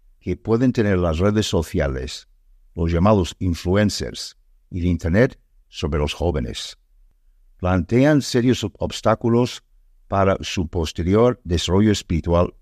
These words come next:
y humano, y impiden que estos jóvenes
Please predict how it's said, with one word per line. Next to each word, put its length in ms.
y 80
humano, 440
y 100
impiden 580
que 200
estos 280
jóvenes 560